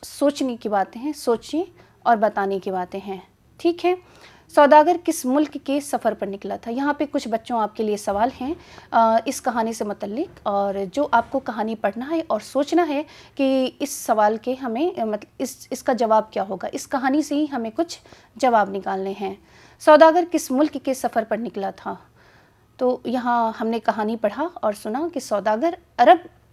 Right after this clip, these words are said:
का रहने वाला था और वो हिंदुस्तान के सफ़र पे निकला। तो यहाँ इसका जवाब ये है कि सौदागर हिंदुस्तान के सफ़र के लिए निकला था।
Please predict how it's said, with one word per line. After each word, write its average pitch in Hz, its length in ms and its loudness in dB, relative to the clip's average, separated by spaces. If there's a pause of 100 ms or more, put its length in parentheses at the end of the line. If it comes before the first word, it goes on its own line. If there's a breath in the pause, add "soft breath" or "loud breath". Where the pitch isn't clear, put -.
(160)
का 233 80 4
रहने 220 260 0
वाला 247 260 2
था 294 200 -6
और 220 260 -2
वो 208 100 -6
हिंदुस्तान 220 600 -2
के 285 100 -4
सफ़र 220 280 -6
पे 208 140 -8
निकला। 196 360 -8 (420 soft breath)
तो 220 60 -4
यहाँ 220 520 -4
इसका - 220 -4
जवाब 226 340 2
ये 214 160 -2
है 233 280 -4 (200 soft breath)
कि 247 60 -12
सौदागर 208 540 -2
हिंदुस्तान 226 640 -6
के 233 240 -6 (120)
सफ़र 233 360 -6
के 214 140 -6
लिए 196 180 -6
निकला 196 300 -10
था। 196 260 -18